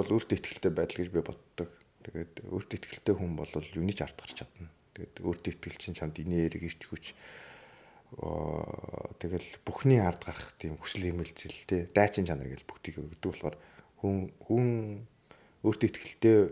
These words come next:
болж өсч хүмүүж хүн бол хамгийн чухал гэж боддог. Тэр ч утгаараа би хүүхдүүдээ бол амар өөртөө ихтэй байгаасай. Он сурхал алгагүй. Тэгтээ өөртөө ихтэй байгаасай гэж боддог.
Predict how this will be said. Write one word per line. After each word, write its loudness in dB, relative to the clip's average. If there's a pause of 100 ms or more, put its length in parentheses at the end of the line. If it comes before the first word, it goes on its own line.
(160)
болж -4 (560)
өсч -8
хүмүүж 0
хүн -6
бол -10
хамгийн -4
чухал -10
гэж -12
боддог. -18
Тэр 0
ч -10
утгаараа 2
би -4
хүүхдүүдээ -2
бол -10 (720)
амар -4
өөртөө 2
ихтэй 0
байгаасай. 2 (840)
Он 2
сурхал -4
алгагүй. -8 (320)
Тэгтээ 2
өөртөө 2
ихтэй -2
байгаасай -4
гэж -14
боддог. -20